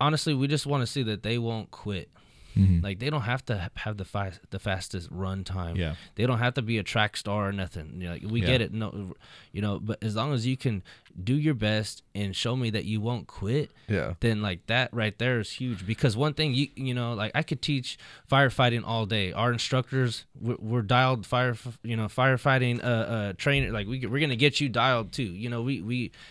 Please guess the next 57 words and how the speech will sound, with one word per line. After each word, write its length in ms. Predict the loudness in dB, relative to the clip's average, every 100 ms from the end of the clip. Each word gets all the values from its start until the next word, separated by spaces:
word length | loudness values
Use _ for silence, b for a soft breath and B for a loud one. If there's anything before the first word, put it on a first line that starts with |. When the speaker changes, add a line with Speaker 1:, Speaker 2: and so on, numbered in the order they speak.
| B B
Speaker 1:
that's 240 | -4 -2 0
not 200 | 0 0
a 40 |
problem. 640 | 0 0 0 0 -4 -6 -6
We 100 | -4
could 160 | -2
do 120 | 0 2
that 160 | 0
all 240 | 0 -2 0
day. 320 | 2 2 2
But 280 | -2 -4 -4
what 160 | -4
Speaker 2:
Yeah. 40 | -2
Speaker 1:
we 80 |
can't 380 | -4 -4 -4 -4
teach 260 | -4 -4 -4
is 160 | -8
heart. 340 | -6 -4 -6 -8 _ _ _ _
We, 120 | -8 -6
you 160 | -6
can't. 260 | -4 -6 -6
That's 200 | -8 0
one 120 | 4
Speaker 3:
You 60 | 4
have 60 |
Speaker 1:
thing 100 | 4
Speaker 3:
the 20 | 2
Speaker 1:
you 40 |
Speaker 3:
heart 160 | 2 0
Speaker 1:
ca-, 40 |
Speaker 3:
for 220 | -4 -4
it. 140 | -6 -12 -10
Speaker 1:
yeah, 140 | -2
Speaker 3:
Do 60 | 2
you 40 |
have 80 | 2
Speaker 1:
you 60 | 2
Speaker 3:
the 40 |
Speaker 1:
can't, 120 | 0
Speaker 3:
heart 100 | 0
for 60 | 0
Speaker 1:
yeah, 100 | 0
Speaker 3:
it? 100 | 0
Speaker 1:
you 160 | 0 2
Speaker 3:
Yeah. 60 | 2
Speaker 1:
gotta 160 | 0
have 200 | -2 -2
the 120 | -4
heart. 260 | -2 -2 4
Speaker 2:
So 160 | 10 12
who, 220 | 10 8
who 260 | 6 6
are 160 | 6 4
these 240 | 4 2
two? 140 | 0 -2
I 20 |
mean, 260 | 0 -2